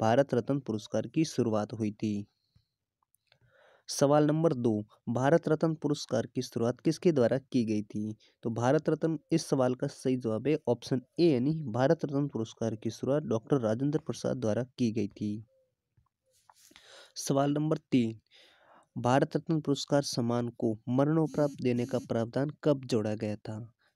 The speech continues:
तो इस सवाल का सही जवाब है ऑप्शन बी यानी उन्नीस सौ पचपन को है जो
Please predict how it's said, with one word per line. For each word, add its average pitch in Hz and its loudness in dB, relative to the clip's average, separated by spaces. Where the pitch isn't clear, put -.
तो - -2
इस 160 0
सवाल 113 2
का 135 -4
सही 151 2
जवाब 123 2
है 160 2
ऑप्शन 113 -2
बी 156 2
यानी 131 0
उन्नीस 165 2
सौ 180 0
पचपन 147 -2
को 123 -4
है 110 0
जो 151 0